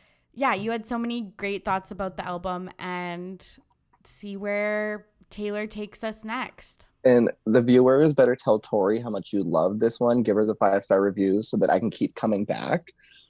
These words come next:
Speaker 2: Um, or give her a terrible review of me so that I can come back and we can talk about my mental state.
Speaker 1: Yeah, or
Speaker 2: <laughs>
Speaker 1: <laughs> yeah, like, if this, if, if all your hot takes
Speaker 2: <laughs>
Speaker 1: don't land with the, the listeners, you,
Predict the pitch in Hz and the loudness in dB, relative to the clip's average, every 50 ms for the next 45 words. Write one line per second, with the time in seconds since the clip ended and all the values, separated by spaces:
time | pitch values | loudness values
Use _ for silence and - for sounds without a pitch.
0 | _ _ _ - 123 117 110 113 - - 120 120 120 127 139 135 127 110 117 - | _ _ _ 2 4 4 4 2 4 6 6 8 8 6 2 0 -2 -2 -2 -4
1 | - 131 - - - - - - - - 117 107 110 123 139 135 143 143 143 147 | -4 -4 -4 -4 -6 -10 -12 -16 -14 -6 -4 -2 -2 -2 -2 -2 -2 -2 -2 -2
2 | 147 143 151 143 135 151 151 151 147 151 147 147 156 156 151 156 151 - - 131 | -2 -2 -4 -4 -2 -2 -2 0 0 -2 -2 -4 -8 -10 -10 -10 -8 0 2 4
3 | 113 107 98 117 104 - - 113 107 95 95 92 95 95 92 - - - _ - | 4 4 2 0 -6 -4 -2 -2 0 2 2 2 2 2 0 -2 -6 -16 _ -8
4 | 98 95 92 90 85 87 - 104 85 - 98 82 73 - - 90 80 78 80 82 | -6 -4 -4 -4 -4 -4 -6 -8 -8 -4 -4 -4 -4 -2 -2 0 2 2 4 2
5 | 82 - - _ _ _ - 95 95 90 71 - - - - - 82 - - - | 2 0 -2 _ _ _ -6 -4 -2 -2 -2 -2 -4 -6 -6 -6 -8 -8 -6 -8
6 | - - - - _ _ _ _ _ _ _ _ _ _ _ _ _ _ _ - | -8 -8 -8 -12 _ _ _ _ _ _ _ _ _ _ _ _ _ _ _ -20
7 | - 233 254 294 320 330 320 294 254 160 - 220 202 - 254 - - 277 285 349 | -12 -4 0 4 4 4 4 6 4 4 6 6 4 4 2 -2 -4 -2 0 2
8 | 370 370 381 349 349 320 330 339 349 392 349 339 320 381 311 - - 320 302 262 | 2 2 2 0 0 0 0 0 2 0 0 0 -2 2 2 2 2 0 -2 -2
9 | 147 - - 285 311 247 233 - - 262 294 233 - - 233 240 247 247 262 247 | -2 -2 -2 -6 -6 -6 -10 -8 -8 -8 -6 -6 -2 -2 0 0 0 -2 -2 -2
10 | 254 262 262 254 240 220 202 180 - - - 214 190 202 254 277 226 196 170 - | -2 -2 -2 0 0 -2 -2 -2 -4 -10 -8 -6 -4 -4 -4 2 4 2 4 4
11 | 226 - 240 214 208 208 - - 190 202 185 170 170 180 185 202 220 214 220 214 | 0 -2 0 0 -2 -2 -4 -4 -4 -4 -6 -4 -4 -4 -4 -4 -6 -8 -6 -6
12 | 220 214 208 214 - 214 208 208 202 196 190 - - - - - - - - - | -6 -6 -8 -8 -8 -6 -4 -4 -4 -4 -6 -10 -14 -18 -16 -12 -10 -8 -4 -2
13 | - 233 220 202 185 180 - - 226 220 247 262 - 311 214 294 220 220 226 226 | -2 -2 -2 -2 -6 -6 -6 -8 -8 -6 -6 -4 -4 -4 -4 -6 -6 -8 -8 -6
14 | 220 226 | -6 -8